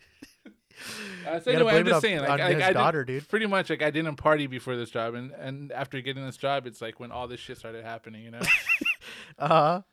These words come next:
Speaker 1: All right, so anyway, <laughs> the, the party that I remember the most, or that sticks
Speaker 2: I
Speaker 1: out
Speaker 2: got
Speaker 1: to
Speaker 2: my
Speaker 1: me
Speaker 2: dick sucked because of this job. Not just <laughs> Nah, I
Speaker 1: Uh,
Speaker 2: peaked in high school. That's a different story
Speaker 1: Really?
Speaker 2: for a different podcast. <laughs>
Speaker 1: I, I'm opposite, dude.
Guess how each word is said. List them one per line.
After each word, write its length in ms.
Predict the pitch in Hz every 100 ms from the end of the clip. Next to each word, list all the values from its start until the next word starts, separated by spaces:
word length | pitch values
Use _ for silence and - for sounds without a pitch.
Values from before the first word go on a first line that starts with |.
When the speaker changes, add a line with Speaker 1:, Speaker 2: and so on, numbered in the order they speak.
| - _
Speaker 1:
All 80 | 180
right, 180 | 180 147
so 120 | 180
anyway, 360 | 175 151 131 131 -
<laughs> 160 | _ 175 135 539 - 180
the, 160 | 185
the 120 | 170 165
party 300 | 185 202 185
that 120 | 143
I 100 | 156
remember 420 | 147 147 143 135
the 80 | 123
most, 240 | 127 139
or 160 | 143 143
that 160 | 156 135
sticks 200 | - 175
Speaker 2:
I 60 | 190
Speaker 1:
out 40 |
Speaker 2:
got 100 | 262
Speaker 1:
to 40 |
Speaker 2:
my 120 | 277 240
Speaker 1:
me 40 | -
Speaker 2:
dick 200 | 269 -
sucked 320 | - 247 -
because 280 | 220 226 214
of 60 |
this 140 | 214 165
job. 360 | 143 214 208
Not 160 | 170 -
just 180 | 370 -
<laughs> 80 | 466 - - 508 - - - - _ - _ - - - - _ - _ - - _ - - - _ _ 233 196 160 311 320 302 285 277 247 165
Nah, 100 | 170
I 60 | 156
Speaker 1:
Uh, 20 |
Speaker 2:
peaked 300 | 143 202 151
in 60 | 135
high 160 | 143
school. 260 | 139 139 131
That's 160 | 196
a 60 | 269
different 360 | 180 202 165 131
story 140 | 147
Speaker 1:
Really? 180 | 220 294
Speaker 2:
for 100 | 320
a 40 | 165
different 360 | 170 175 165
podcast. 540 | 190 165 156 165 165 214
<laughs> 120 | 220 - - 1077 1077 807 740 1077 807 - 1077 -
Speaker 1:
I, 120 | 156
I'm 200 | 151 190
opposite, 480 | 147 165 196 - 120
dude. 280 | 127 143